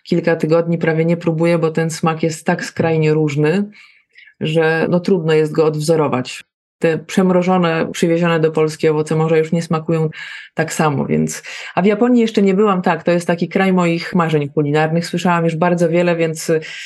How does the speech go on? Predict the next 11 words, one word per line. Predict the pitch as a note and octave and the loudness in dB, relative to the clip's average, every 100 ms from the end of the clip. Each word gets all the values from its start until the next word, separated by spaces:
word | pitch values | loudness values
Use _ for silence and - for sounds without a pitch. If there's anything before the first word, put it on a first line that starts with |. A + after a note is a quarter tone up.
| - | 0
nie | G#3+ | 2
zaskoczył | G#3+ G#3 A#3+ A#3+ G#3 | 4 2 0 2 2
mnie | G3 | 2
pan, | F#3+ G3 | 2 2
że | F#3 | 2
pan | F#3+ F3+ | 2 2
powiedział, | F#3 F#3 F3+ | 2 4 2
że | E3+ E3 | 2 0
pierwsza | - F#3 F3 E3+ | 2 0 0 0
jest | D#3 D#3 - | 0 0 -2
Japonia. | D#3+ D#3 D3+ D3 | -2 0 0 0